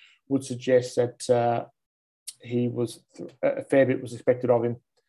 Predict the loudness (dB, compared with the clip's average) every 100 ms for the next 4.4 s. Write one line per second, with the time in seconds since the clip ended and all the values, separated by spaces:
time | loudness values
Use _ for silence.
0 | _ _ _ _ -6 2 4 4 0 0
1 | 2 8 10 12 10 8 6 6 -6 0
2 | 4 4 6 8 6 0 _ _ 2 6
3 | 6 4 -2 2 0 0 -2 2 6 6
4 | 4 0 -4